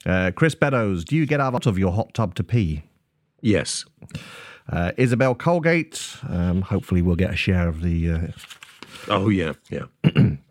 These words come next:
Speaker 1: That's why I keep u-, reading her questions out every week. Hopefully
Speaker 2: Yeah.
Speaker 1: that we might, uh,
Speaker 2: She's the heiress to the, uh,
Speaker 1: Yeah.
Speaker 2: toothpaste fortune, isn't she?
Speaker 1: At least an electric toothbrush would be nice.
Speaker 2: Mm. Okay, go on.
Speaker 1: Which is best, Hoover or dust first when doing housework?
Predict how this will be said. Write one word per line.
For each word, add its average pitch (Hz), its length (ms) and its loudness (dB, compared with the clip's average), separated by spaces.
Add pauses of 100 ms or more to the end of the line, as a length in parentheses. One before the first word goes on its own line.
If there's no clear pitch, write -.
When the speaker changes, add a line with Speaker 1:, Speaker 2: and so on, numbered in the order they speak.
(300)
Speaker 1:
That's - 160 -2
why 87 120 0
I 76 40 -2
keep - 180 -4
u-, 82 140 2 (160)
reading 82 240 0
her 80 320 0
questions 85 340 0
out 85 140 2
every 82 140 2
week. 82 240 0 (140)
Hopefully 80 500 0
Speaker 2:
Yeah. 78 60 2
Speaker 1:
that 80 100 0
we 85 120 2
might, 80 400 -2
uh, 85 160 0 (460)
Speaker 2:
She's 107 300 0
the 101 180 4
heiress 90 440 0
to 85 120 0
the, 82 320 2
uh, 78 60 2
Speaker 1:
Yeah. 98 60 2
Speaker 2:
toothpaste - 600 -4
fortune, - 400 -4
isn't 71 220 -2
she? - 320 -6
Speaker 1:
At 90 100 -2
least 131 280 0 (140)
an 98 80 2
electric 98 420 0
toothbrush - 440 0
would 87 100 -4
be - 60 -4
nice. 90 240 -6 (140)
Speaker 2:
Mm. 92 260 4 (240)
Okay, 90 240 2
go 85 140 4
on. 82 100 0 (500)
Speaker 1:
Which 185 220 2
is 170 60 0
best, - 300 -2
Hoover 208 280 2
or 156 180 0
dust 151 380 -2
first 107 380 0
when 98 120 2
doing 104 200 2
housework? 92 500 -2